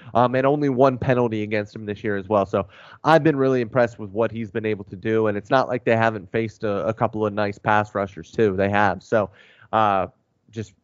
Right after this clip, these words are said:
really impressed with what we've seen from him so far, and, and hope that he stays healthy, because now all of a sudden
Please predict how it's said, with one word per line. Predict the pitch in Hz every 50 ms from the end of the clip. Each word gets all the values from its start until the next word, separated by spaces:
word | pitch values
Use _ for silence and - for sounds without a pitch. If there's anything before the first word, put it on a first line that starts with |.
| -
really | 131 143 151 143 135 131
impressed | 120 107 131 127 117 123 120
with | 104 98
what | 98 95 110 110 98 -
we've | 117 110
seen | - - 117 107
from | 92 - 101 107
him | 110 104 -
so | - 110
far, | - - 107 113 113 113 110
and, | 107 92
and | - 117 110 107 101
hope | 110 113 123 127 123 -
that | 131 117
he | 120 127 123
stays | 110 - 127 123 123 -
healthy, | 127 123 135 135 131 120
because | 107 117 110 - 120 110 104 - _ _ - - - - - _ - 110
now | 120 135 135 135
all | 139 131 127
of | 123
a | 120
sudden | 117 - 131 120 120 123 120 123